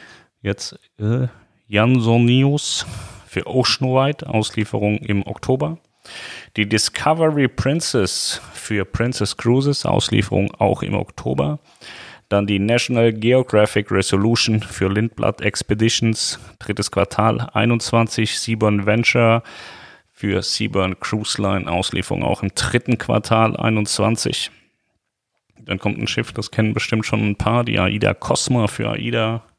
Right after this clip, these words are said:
Cruises. Auslieferung ist wohl so irgendwo Richtung Ende einundzwanzig geplant, wenn man Optimist ist.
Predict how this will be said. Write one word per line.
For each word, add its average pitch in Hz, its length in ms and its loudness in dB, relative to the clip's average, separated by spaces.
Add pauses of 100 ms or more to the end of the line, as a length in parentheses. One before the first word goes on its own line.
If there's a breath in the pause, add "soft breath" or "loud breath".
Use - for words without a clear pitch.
Cruises. 123 720 -6 (800 loud breath)
Auslieferung 131 800 4
ist 107 200 0
wohl 107 200 6
so 104 220 6
irgendwo 107 600 4
Richtung 101 360 -4
Ende 131 320 0
einundzwanzig 135 720 0
geplant, 131 580 -2 (1120 soft breath)
wenn 104 140 0
man 104 140 2
Optimist 101 500 0
ist. - 300 -2